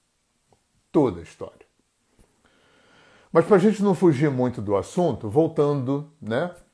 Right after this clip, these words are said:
pra nossa dor, porque isso provoca muita dor, quantas vezes a gente não feriu, chateou, incomodou, agrediu, é,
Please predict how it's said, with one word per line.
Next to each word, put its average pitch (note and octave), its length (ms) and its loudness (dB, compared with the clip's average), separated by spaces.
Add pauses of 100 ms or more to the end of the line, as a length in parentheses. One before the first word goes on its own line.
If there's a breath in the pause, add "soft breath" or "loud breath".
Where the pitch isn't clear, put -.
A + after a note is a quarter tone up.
pra D3+ 160 2
nossa C#3+ 400 0
dor, C3 720 0
porque - 260 -8
isso B2+ 180 -6
provoca A2+ 500 -4
muita G2+ 320 -10
dor, G2+ 420 -10 (260 soft breath)
quantas D#3 400 0
vezes G#2+ 400 -4
a G#2+ 80 -2
gente A2+ 420 -8
não G#2 380 -6 (540 soft breath)
feriu, C3 600 -2
chateou, A#2+ 760 -4
incomodou, A2 840 -4
agrediu, G#2+ 880 -4 (840 soft breath)
é, A2+ 1120 -2